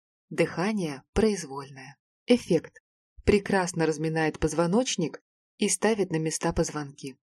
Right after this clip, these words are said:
Асана три. Полумост. Описание. Снова перейдите в положение полумост. Асана четыре. Ролик. Описание. Еще раз выполните упражнение ролик. Покачивание из стороны в сторону.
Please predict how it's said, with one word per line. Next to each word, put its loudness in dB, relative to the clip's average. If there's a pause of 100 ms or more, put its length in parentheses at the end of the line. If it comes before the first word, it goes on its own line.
(160)
Асана 2
три. 0 (240)
Полумост. 2 (320)
Описание. 0 (320)
Снова 2
перейдите 0
в -14
положение 2
полумост. -4 (160)
Асана 4
четыре. -2 (380)
Ролик. 0 (580)
Описание. 2 (360)
Еще 4
раз 0
выполните 4
упражнение 4
ролик. 0 (360)
Покачивание 2
из -2
стороны 2
в -2
сторону. -4